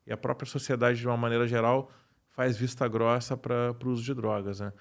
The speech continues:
É, eu, eu considero que a gente tem realmente que restringir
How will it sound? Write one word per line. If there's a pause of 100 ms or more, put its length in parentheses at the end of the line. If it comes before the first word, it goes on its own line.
(460)
É,
eu, (120)
eu
considero
que
a
gente
tem
realmente
que (800)
restringir